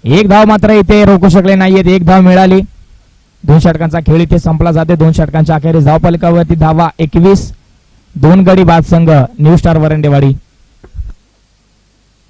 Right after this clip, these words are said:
समीकरण सहा चेंडू अठ्ठावीस धावा,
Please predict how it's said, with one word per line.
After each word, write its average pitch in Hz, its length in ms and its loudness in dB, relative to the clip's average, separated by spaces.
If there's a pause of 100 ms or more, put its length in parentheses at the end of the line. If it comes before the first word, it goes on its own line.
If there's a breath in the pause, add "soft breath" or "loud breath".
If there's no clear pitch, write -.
(2500)
समीकरण 185 580 2
सहा 170 300 0
चेंडू 190 320 2
अठ्ठावीस 190 520 2
धावा, 185 280 2